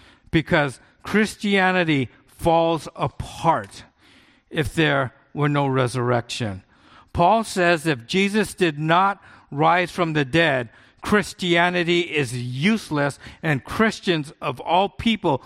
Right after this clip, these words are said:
should be pitied because we are believing in a lie. We're making all of these sacrifices for this one perpe-, person who just said all of these lies.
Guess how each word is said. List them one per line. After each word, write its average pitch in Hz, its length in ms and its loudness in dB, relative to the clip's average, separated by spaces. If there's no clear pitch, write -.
should 165 280 0
be 170 140 -2
pitied 135 500 -2
because 160 320 0
we 165 240 0
are 147 180 0
believing 175 500 0
in 175 120 0
a 160 80 0
lie. 135 440 2
We're 160 120 0
making 160 340 0
all 170 280 0
of 180 140 -4
these 180 180 -4
sacrifices 160 1080 -2
for 170 240 2
this 147 240 -2
one 165 260 0
perpe-, 180 520 -2
person 143 520 0
who 170 320 2
just 165 240 -4
said 160 340 0
all 156 220 0
of 147 100 -6
these 143 260 -2
lies. 120 600 0